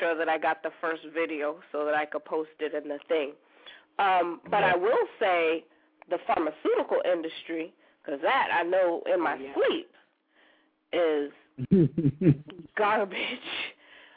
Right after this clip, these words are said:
Speaker 1: Um, I think it's sad because the, the knowledge,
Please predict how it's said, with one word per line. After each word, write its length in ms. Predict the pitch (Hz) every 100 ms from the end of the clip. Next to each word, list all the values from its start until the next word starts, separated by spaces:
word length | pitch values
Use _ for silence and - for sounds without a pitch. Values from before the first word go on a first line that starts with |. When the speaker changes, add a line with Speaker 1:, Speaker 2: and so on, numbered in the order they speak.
| -
Speaker 1:
Um, 360 | - 175 170 151
I 140 | 185
think 300 | 180 202 190
it's 180 | 170 - - -
sad 560 | 254 247 214 190 190 175
because 640 | 175 - 175 165 165 160 - _ - _ - - - _ _ _ _ _ _ _ _ - 160 156 185
the, 280 | 190 165 - - 190
the 80 |
knowledge, 640 | 196 196 208 240 220 165